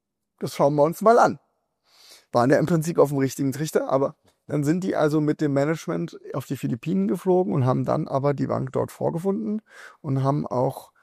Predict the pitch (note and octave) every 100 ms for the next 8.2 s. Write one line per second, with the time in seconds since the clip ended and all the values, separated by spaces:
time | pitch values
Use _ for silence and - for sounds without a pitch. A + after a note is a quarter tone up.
0 | _ _ - B2+ A#2 A2 - D3 E3+ -
1 | - - - - - D#3+ D#3+ - A#2+ D#3+
2 | G3+ - - C#3 C3 B2+ A#2+ D3+ E3+ F3
3 | - - _ _ _ _ _ _ _ -
4 | D#3+ C#3+ C#3+ D3 D3+ - - D#3 D3+ -
5 | - - D3+ - B2+ B2 B2 A#2+ C#3 D3
6 | C#3+ B2 B2+ B2 A2+ B2+ B2 - C3 -
7 | - B2+ C3 F3 - - - - - -
8 | -